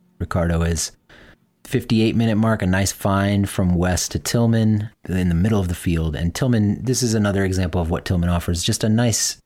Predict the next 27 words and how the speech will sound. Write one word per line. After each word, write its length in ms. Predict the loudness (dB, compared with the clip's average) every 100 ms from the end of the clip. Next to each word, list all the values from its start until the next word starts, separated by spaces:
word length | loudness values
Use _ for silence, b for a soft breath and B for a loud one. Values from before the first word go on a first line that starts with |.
| _ -2
nice 200 | -2 -2
play 280 | -2 0
on 80 | 2
the 80 | 2
half 240 | 0 -2
turn 180 | -2 -2
from 140 | 0 0
him. 100 | 0
He, 240 | 0 -2 B B B -4
he 120 | 0
lets 380 | 2 0 -2 -4
the 80 | -2
ball 320 | 0 0 0
roll 440 | 0 0 0 -2 -6
between 400 | -10 -4 0 0
the 80 |
two 160 | 0 -2
defenders 540 | -2 -2 -2 -2 -2
who 160 | -4 -2
are 240 | -2 -2
bracketing 580 | -4 -4 -4 -4 -4 -2
him, 240 | -2 -4 -6 B B -8
and 140 | -4
he 100 | 0
eliminates 480 | 0 0 0 -2 -2
them 160 | -4 -2
both. 440 | -2 -6 -10 -14